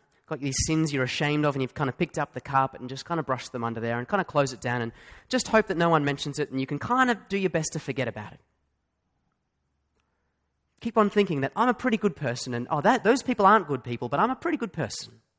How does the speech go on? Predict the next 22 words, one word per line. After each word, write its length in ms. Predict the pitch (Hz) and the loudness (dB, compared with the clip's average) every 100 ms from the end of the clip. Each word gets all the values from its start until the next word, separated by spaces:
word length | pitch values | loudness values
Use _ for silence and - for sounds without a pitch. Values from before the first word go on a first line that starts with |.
| _ _ _ _ _ _ _ _ _ _ _ _ _ _ _ _ | _ _ _ _ _ _ _ _ _ _ _ _ _ _ _ _
Has 140 | 190 | -2
God 200 | 170 262 | 4 8
ever 100 | 285 | 8
lifted 320 | 226 226 - 202 | 8 4 4 2
up 200 | 202 - | 2 -2
the 60 | |
carpet 360 | - 180 180 156 | 0 4 4 2
and 100 | 160 | 0
gone, 240 | 156 160 156 294 | 0 0 -4 -4
"No, 80 | |
you're 180 | 320 180 | -2 -2
not"? 260 | 120 180 226 _ _ _ _ _ _ _ _ _ _ _ _ | -2 -2 -4 _ _ _ _ _ _ _ _ _ _ _ _
Face 400 | - 262 277 - | -4 0 0 0
up 180 | 185 - | -2 -4
to 160 | - 104 | -16 -18
it. 80 | - _ _ _ _ _ _ _ _ _ _ _ _ _ - | -20 _ _ _ _ _ _ _ _ _ _ _ _ _ -4
Be 140 | 240 | -2
realistic 680 | 240 262 262 247 247 - 190 | 0 2 2 2 0 -2 -4
about 300 | 170 165 160 | -2 0 -2
who 100 | 170 | -2
you 200 | 202 202 | 0 4
are. 400 | 214 233 147 107 | 6 6 2 -4